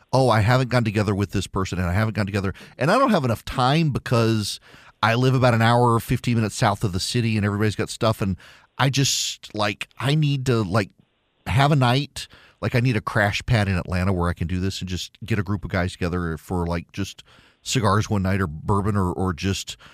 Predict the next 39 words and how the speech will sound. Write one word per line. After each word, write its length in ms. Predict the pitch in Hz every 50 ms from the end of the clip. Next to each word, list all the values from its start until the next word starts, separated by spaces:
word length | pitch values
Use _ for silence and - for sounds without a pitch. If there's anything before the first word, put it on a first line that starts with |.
| _ -
I'm 200 | - 95 101 98
not 120 | 104 104 87
gonna 120 | 104 98
make 180 | 95 98 92 85
people 220 | - 107 - 90
do 120 | 82 92 78
burpees, 480 | 65 95 104 107 - 85 80 78 - -
but 240 | - 92 85 76 - - - -
it's, 600 | 98 95 85 101 107 - - - - - - -
it's, 220 | 127 127 - -
that's 180 | - 139 143 -
kinda 220 | - - 143 135
what 100 | 131 123
F 160 | 127 127 - -
three 280 | 160 180 226 233 180
is, 140 | - - -
though. 200 | - 107 101 113
It's, 220 | 131 170 - -
is, 260 | - - 135 131 123 - - - - - - _ -
it's, 320 | 139 143 143 - - - 135
you 160 | 147 147 135
got 240 | 123 120 156 156 180
a 40 |
commitment. 520 | 185 - 165 151 147 - - 131 151 160 - -
You 140 | 131 120
can 140 | - - 120
say 160 | - - 151
you're 140 | 147 135 127
going 200 | 120 139 135 135 127
to 100 | - 117
the 120 | 107 117
gym, 300 | 107 113 135 160 190 190
but 200 | 143 120 - -
you're 120 | 123 127
also 240 | 123 131 - - 127
just 240 | 110 110 113 101 -
hanging 280 | - 107 120 117 113 110
out 140 | 113 110 -
with 240 | 90 101 - -